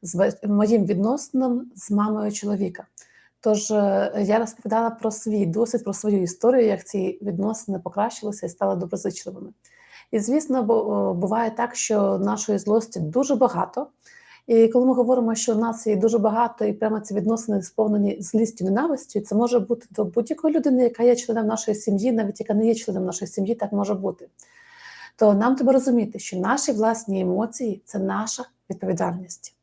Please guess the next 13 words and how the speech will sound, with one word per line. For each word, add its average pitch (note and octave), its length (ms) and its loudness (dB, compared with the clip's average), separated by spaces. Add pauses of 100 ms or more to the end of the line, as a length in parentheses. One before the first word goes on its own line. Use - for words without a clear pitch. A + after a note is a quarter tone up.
(560)
От G#3 160 -2
скільки D4+ 540 0
б - 220 -4
приводів B3 560 6
не G3+ 200 6
було, A#3+ 760 6 (160)
м, G3+ 320 4
навкруги A3 680 4 (100)
щодо G#3 300 0
цих - 240 0
емоцій, G#3 540 0 (960)
наші A3 440 2
емоції — B3+ 440 0